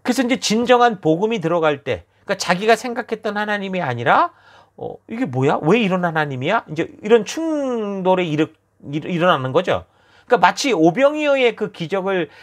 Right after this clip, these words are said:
체험하고 나서도, 어, 그 예수님의 진정한 그 이 복음이 전파될 때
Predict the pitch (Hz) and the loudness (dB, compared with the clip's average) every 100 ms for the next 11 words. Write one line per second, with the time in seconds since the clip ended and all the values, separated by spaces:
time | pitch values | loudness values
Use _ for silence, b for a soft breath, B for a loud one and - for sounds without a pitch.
0 | B - - 330 302 311 277 220 151 185 | B -6 0 2 2 0 0 2 2 2
1 | 254 277 320 339 b b b - - 143 | 2 4 2 0 b b b -14 -12 -4
2 | 285 262 226 220 214 208 202 - - 208 | 0 2 0 -4 -4 -2 0 -2 -4 -2
3 | 214 196 185 160 123 _ _ 147 156 151 | 2 2 2 0 -6 _ _ -10 -4 0
4 | 151 123 160 139 151 135 143 131 131 110 | -2 0 0 0 -2 -6 -6 -6 -4 -6
5 | 104 220 | -2 -2